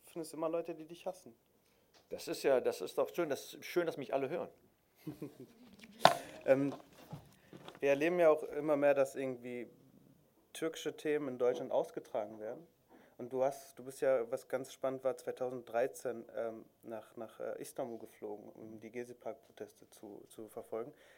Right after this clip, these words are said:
Speaker 1: Hättest du mit so einer Reaktion aus Deutschland ge-, gedacht? Also ich hab halt ziemlich viele Freunde gehabt, die das geteilt haben, die sich über dich aufgeregt haben, die dich, äh, aber auch gefeiert haben wie ein Held. Ähm, wie gespalten sind die Türkstämmigen in Deutschland?
Speaker 2: Ich glaub, sehr.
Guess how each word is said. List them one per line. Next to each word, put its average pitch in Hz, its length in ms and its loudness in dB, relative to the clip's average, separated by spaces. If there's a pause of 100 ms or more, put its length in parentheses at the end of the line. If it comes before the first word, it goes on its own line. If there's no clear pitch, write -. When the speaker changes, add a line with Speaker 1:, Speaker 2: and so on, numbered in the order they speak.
Speaker 1:
Hättest - 300 -8
du 143 60 -4
mit 170 160 -4
so 170 80 -6
einer 147 160 0
Reaktion 127 440 -2
aus 117 140 -8
Deutschland 113 420 -4
ge-, 113 320 -14
gedacht? - 400 -4
Also 110 160 -4
ich 117 120 -10
hab 120 120 -4
halt 113 180 -4
ziemlich 120 420 -10
viele 120 180 -14
Freunde 120 380 -6
gehabt, 117 340 -4
die 113 60 -10
das 110 180 -6
geteilt 135 460 -4
haben, 131 180 -2
die 113 120 -12
sich 107 120 -16
über 107 140 -8
dich - 160 -12
aufgeregt 135 440 -2
haben, 117 140 -4
die 110 60 -16
dich, 107 180 -18
äh, 90 60 -18 (280)
aber 104 180 -6
auch - 120 -8
gefeiert 110 340 -4
haben 110 160 -10
wie 110 100 -12
ein 104 60 -14
Held. 120 320 -8 (540)
Ähm, 120 180 -8
wie 156 120 -10
gespalten 143 440 0
sind 135 140 -12
die 135 100 -8
Türkstämmigen 113 680 -10 (360)
in 117 120 -14
Deutschland? 113 500 -12 (2250)
Speaker 2:
Ich - 100 -10
glaub, 131 160 0
sehr. 107 340 0